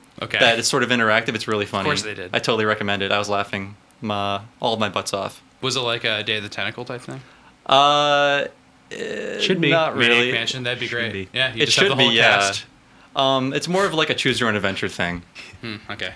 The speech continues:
Speaker 2: But the reason we're talking about Saved by the Bell is because today is episode is my back to school Retronauts, and
Speaker 1: Ding,
Speaker 2: I
Speaker 1: ding,
Speaker 2: know
Speaker 1: ding, ding, ding, ding, ding,
Speaker 2: That's
Speaker 1: ding.
Speaker 2: right.
Speaker 1: Get back to class.
Speaker 2: That bell should send us all into Pavlovian, like, nightmares and seizures.
Speaker 1: Mm-hmm.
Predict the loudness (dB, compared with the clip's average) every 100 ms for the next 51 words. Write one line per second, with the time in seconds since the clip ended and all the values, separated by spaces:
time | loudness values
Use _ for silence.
0 | -4 0 2 2 2 2 4 4 4 2
1 | 4 2 4 4 4 2 2 -2 -4 -2
2 | 2 2 2 0 -2 -2 0 0 2 0
3 | 0 -2 -2 0 2 2 0 4 4 4
4 | 0 0 2 2 2 2 0 2 2 2
5 | 2 2 4 4 4 2 0 0 0 0
6 | 2 2 2 4 4 2 0 -8 -4 0
7 | 0 0 0 0 0 -4 -6 -2 0 2
8 | 2 2 -2 -2 -2 -2 0 0 -2 0
9 | 0 0 -2 0 -2 -4 -4 -6 -4 -4
10 | -2 -6 -6 -4 -4 -4 -6 -6 -8 -10